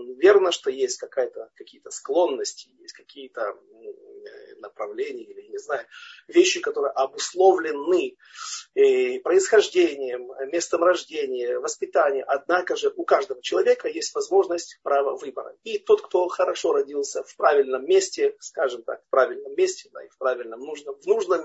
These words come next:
нужный час, и он тоже может скатиться Бог знает куда. Есть, э, также в, в, в Талмуде пример, что есть такое понятие гмахов. Да, гмилут хасадим, в основном,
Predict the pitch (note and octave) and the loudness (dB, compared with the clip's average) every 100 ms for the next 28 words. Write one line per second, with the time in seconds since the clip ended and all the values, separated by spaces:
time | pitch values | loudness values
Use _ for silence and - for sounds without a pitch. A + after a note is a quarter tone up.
0 | E3 F3+ D3+ D3 A3 A#3 - - - - | 0 -2 -2 -2 2 2 0 -8 -20 -20
1 | - _ _ G#3 A#3+ A3+ - A3+ F#3+ F3+ | -20 _ _ 6 6 6 6 4 6 0
2 | E3 D#3+ - D3 G3+ F3 C#3 C3 _ _ | -2 -4 -10 -12 -12 -10 -10 -10 _ _
3 | _ _ - F#3+ F#3 E3+ D#3 - D3 G3+ | _ _ -2 0 0 -4 -6 -8 2 6
4 | F#3+ D#3+ E3 D#3 D3 - - C3 B2 D3+ | 8 8 6 -2 -10 -8 2 2 4 0
5 | C#3 C3 B2 B2 C3+ - - - - C#3 | 0 0 -6 -10 -16 -8 -8 -6 -6 -2
6 | F#3 D3 - C#3+ F3 E3 E3 - B2 A#2+ | -2 -2 -6 -2 2 2 0 -8 -10 -10
7 | B2+ C3+ C#3 - C3+ C#3 E3 E3+ C3+ E3 | -10 -8 -8 -6 -2 0 0 -2 -4 -4
8 | D3 B2+ - A2 - C3 - C#4 - - | -4 -4 -4 -14 -10 -10 -6 -4 -4 -6
9 | - - A#3 G3+ F3+ - C#3 C#3+ F3+ | -10 -6 0 2 0 -6 -8 -6 -6